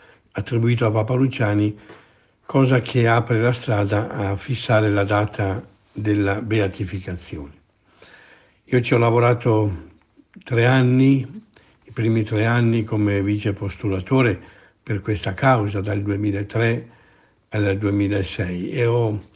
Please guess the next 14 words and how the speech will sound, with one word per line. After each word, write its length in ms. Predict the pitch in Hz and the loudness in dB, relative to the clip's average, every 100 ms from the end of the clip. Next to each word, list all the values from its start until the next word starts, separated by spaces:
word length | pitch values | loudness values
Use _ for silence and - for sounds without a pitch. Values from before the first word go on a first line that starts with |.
| _ _ _ _ | _ _ _ _
potuto 360 | 123 123 147 | -2 0 2
approfondire 760 | 131 117 110 - 107 110 151 147 | 0 0 -4 -2 -2 2 4 4
e 80 | 101 | 2
conoscere 520 | 110 117 120 - 104 | 0 0 0 -2 0
meglio 600 | 107 120 113 110 101 92 - _ _ _ _ | 2 2 2 0 -2 -4 -14 _ _ _ _
la 160 | 117 | -6
figura 760 | 98 117 107 110 107 98 92 - _ _ - | -4 -2 0 2 2 0 -4 -10 _ _ -16
di 280 | 98 104 101 | -10 -8 -8
questo 360 | 95 110 95 107 | -6 -6 -4 -4
nostro 580 | 104 107 101 - 98 95 | -2 -2 -6 -6 -6 -6
conterraneo, 1000 | 110 98 90 98 110 127 107 90 85 80 - _ _ _ _ _ _ _ _ - - _ _ _ | -4 -4 -4 -4 0 2 2 0 -4 -10 -20 _ _ _ _ _ _ _ _ -20 -20 _ _ _
di 100 | - | -4
Albino 340 | 110 107 110 101 | -2 0 0 0
Luciani. 580 | 101 95 113 92 87 | -2 -4 -4 -4 -6